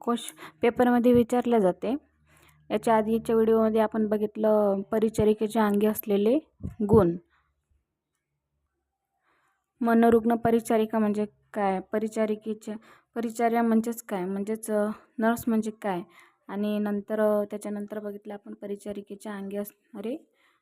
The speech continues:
गुण. परिचारिका, एक आदर्श परिचारिका ही कशी असावी?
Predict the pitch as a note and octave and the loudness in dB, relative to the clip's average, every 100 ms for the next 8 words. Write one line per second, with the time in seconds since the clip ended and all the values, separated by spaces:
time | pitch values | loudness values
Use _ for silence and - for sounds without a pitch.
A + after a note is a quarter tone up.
0 | _ A#3 G#3+ G#3 G#3+ G#3+ G#3 G3+ G#3 A3 | _ -6 -6 -6 -8 -6 -6 -6 -8 -8
1 | G#3 G#3 G3+ F#3 G#3 A3+ A3 G3+ G3+ G3+ | -8 -8 -10 -8 -8 -8 -8 -8 -6 -6
2 | G3+ G3+ A3 A3 E4+ - _ _ _ _ | -6 -8 -10 -8 -10 -10 _ _ _ _
3 | C4+ C4 C4 A3+ - F3 E3 | -6 -4 -2 -4 -6 -14 -14